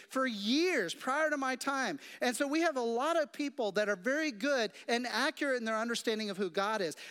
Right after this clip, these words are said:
But that does not mean that they have a faith that has saved them. Because faith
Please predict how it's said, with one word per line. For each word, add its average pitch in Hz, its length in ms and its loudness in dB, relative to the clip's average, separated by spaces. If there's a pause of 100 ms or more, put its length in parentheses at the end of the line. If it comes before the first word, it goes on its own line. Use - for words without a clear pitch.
But 208 140 0
that 226 180 2
does 233 200 0
not 302 320 2
mean 269 380 0
that 185 160 -2
they 196 140 2
have 196 320 0
a 160 120 0 (160)
faith 170 340 0 (260)
that 180 120 2
has 165 140 -2
saved 151 340 -2
them. 127 200 -10 (3250)
Because 202 460 2
faith 220 720 -2